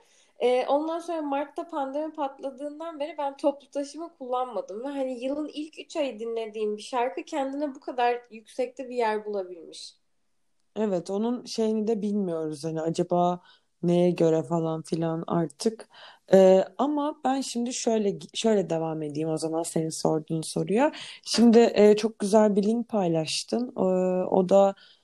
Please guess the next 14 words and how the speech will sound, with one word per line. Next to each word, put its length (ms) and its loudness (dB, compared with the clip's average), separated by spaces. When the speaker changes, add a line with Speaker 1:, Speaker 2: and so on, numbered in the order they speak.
Speaker 2:
aslında 480 2
her 160 6
sene 360 -2
işte 240 -6
Spotify'da 920 0
dünyada 520 4
en 180 -2
çok 200 -2
neler 420 6
dinlenmiş, 540 -6
hangi 280 4
tarzda, 460 0
hangi 360 2
türde. 480 0